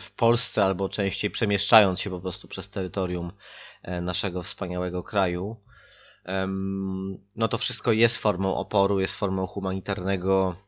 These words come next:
i humanistycznego też w jakimś sensie oporu, który, mm,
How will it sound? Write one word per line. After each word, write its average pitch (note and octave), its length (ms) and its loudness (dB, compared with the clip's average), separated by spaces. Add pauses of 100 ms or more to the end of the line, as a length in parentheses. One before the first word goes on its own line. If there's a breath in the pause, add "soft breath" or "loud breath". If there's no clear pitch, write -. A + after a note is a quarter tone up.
(420 loud breath)
i G2+ 60 -8
humanistycznego A#2+ 1000 4
też F#2 140 -2
w F2 40 -8
jakimś F#2 260 -6
sensie F#2 280 -6
oporu, F#2 540 -4
który, F#2 680 -2
mm, F2+ 360 -8